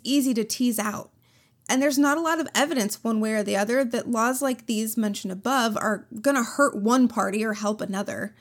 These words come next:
Sometimes an action that makes things more difficult causes the intended target to work even harder to overcome the obstacle, which ultimately makes that backfire. But even if these laws don't have the cataclysmic effect on voter turnout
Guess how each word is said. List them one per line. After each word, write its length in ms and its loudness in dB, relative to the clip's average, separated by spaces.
Sometimes 640 2
an 220 -2
action 480 0
that 140 0
makes 240 -2
things 260 -2
more 240 2
difficult 640 -6
causes 440 0
the 120 0
intended 480 -2
target 480 0
to 120 -4
work 280 -4
even 200 -4
harder 500 0
to 160 -6
overcome 580 -2
the 160 0
obstacle, 720 -8
which 240 -2
ultimately 440 2
makes 220 -4
that 160 0
backfire. 640 -4
But 180 -2
even 280 2
if 140 -2
these 220 0
laws 320 0
don't 340 0
have 220 -2
the 60 -4
cataclysmic 720 -4
effect 380 -8
on 140 -4
voter 260 -2
turnout 520 -8